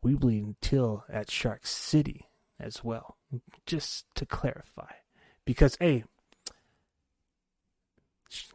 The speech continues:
the home of San Jose Sharks fans is Shark City. I've been wanting to say that all season.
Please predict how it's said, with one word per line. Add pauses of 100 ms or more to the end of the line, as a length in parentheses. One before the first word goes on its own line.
(200)
the (180)
home (140)
of
San
Jose
Sharks
fans
is
Shark
City. (140)
I've
been
wanting
to
say
that
all
season.